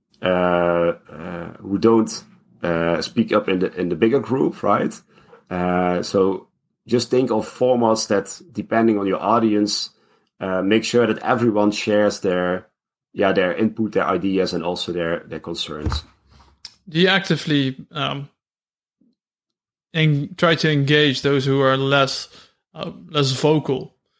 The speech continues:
Speaker 2: 'Cause it's, it, what I notice personally, that's really easy, and it's, gradually it becomes more accepted in a lot of o-, organizations that I, that I encounter, that your camera is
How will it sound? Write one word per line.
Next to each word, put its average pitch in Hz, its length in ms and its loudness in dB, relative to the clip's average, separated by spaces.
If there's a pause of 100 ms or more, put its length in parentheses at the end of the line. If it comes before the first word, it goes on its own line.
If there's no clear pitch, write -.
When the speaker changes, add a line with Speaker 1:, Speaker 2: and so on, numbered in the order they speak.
(300)
Speaker 2:
'Cause 143 220 0
it's, 165 320 -6
it, 175 160 -8
what 180 200 2
I 180 60 4
notice 180 400 4
personally, 156 520 0
that's 147 220 -2
really 160 240 2
easy, 147 480 -2 (380)
and 143 140 -2
it's, 151 160 -4 (1700)
gradually 180 600 2
it 160 140 -4
becomes 151 400 0
more 151 240 0
accepted 147 440 -2
in 147 140 -2
a 147 80 -2
lot 147 220 2
of 139 200 -6 (100)
o-, 135 200 -4
organizations 139 640 2
that 131 160 4
I, 131 240 2
that 135 120 -2
I 131 120 2
encounter, 131 580 0 (320)
that 135 160 2
your 135 80 4
camera 131 440 2
is 123 200 -2